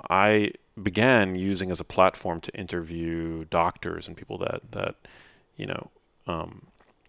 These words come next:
were able to provide insight at a time when I didn't have my, my former T V platform.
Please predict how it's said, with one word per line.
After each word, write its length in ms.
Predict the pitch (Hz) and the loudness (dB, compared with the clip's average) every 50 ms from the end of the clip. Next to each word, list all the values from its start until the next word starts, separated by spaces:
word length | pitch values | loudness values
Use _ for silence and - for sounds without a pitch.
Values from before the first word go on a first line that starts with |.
| _ _ | _ _
were 140 | - 95 87 | 0 2 4
able 160 | 92 85 90 | 4 2 0
to 60 | - - | -4 -8
provide 280 | - 82 87 82 82 | -6 -4 -2 0 0
insight 340 | 87 95 92 - 87 85 80 | 0 0 0 0 2 0 0
at 80 | - 87 | 0 -4
a 40 | |
time 340 | - - 87 82 80 80 82 82 | -6 -4 -4 -4 -4 -4 -4 -4
when 420 | 80 80 80 80 80 80 80 82 - | -4 -4 -4 -4 -4 -6 -6 -8 -8
I 120 | - 90 | -10 -8
didn't 280 | 87 - 101 92 95 82 | -4 -4 -4 -4 -6 -6
have 300 | 87 85 87 87 80 85 | -6 -4 -4 -4 -4 -6
my, 280 | 85 82 80 80 78 - _ _ _ - _ _ _ _ | -6 -6 -6 -8 -8 -12 _ _ _ -20 _ _ _ _
my 240 | - - 82 80 82 | -4 -2 -2 -2 -2
former 540 | - - - - - - 107 95 92 87 82 | -6 -10 -12 -6 -2 0 0 2 2 0 -2
T 260 | - - - 104 95 | -4 -4 -2 -2 0
V 140 | 85 92 95 | 0 -2 -4
platform. 640 | - - 107 104 104 - - - 127 131 139 139 139 | 0 4 4 4 4 4 0 -4 -4 -4 -4 -6 -12